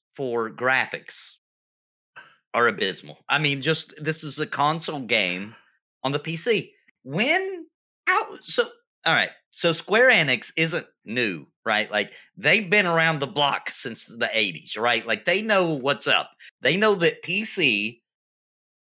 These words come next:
has options, right? Like, we need to have options because we have different graphics cards, we have different processors.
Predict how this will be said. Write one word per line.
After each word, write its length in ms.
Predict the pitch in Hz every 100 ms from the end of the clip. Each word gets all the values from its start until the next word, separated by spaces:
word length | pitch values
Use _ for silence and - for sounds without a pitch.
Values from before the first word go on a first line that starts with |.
| _ -
has 380 | - 147 156 -
options, 680 | 107 127 - - - - -
right? 280 | 123 151 143
Like, 160 | 139 135
we 240 | 143 165
need 600 | 165 160 170 165 156 - _ _ _ _ _ -
to 300 | 165 143 131 - _ _ _ _ _ 156
have 220 | 147 165
options 400 | 226 - 143 127
because 300 | 151 165 135
we 100 | 156
have 180 | 151 135
different 300 | 165 151 139
graphics 400 | 147 147 139 -
cards, 240 | 127 95
we 80 | 117
have 100 | 120
different 280 | 131 147 135
processors. 540 | 143 135 135 120 101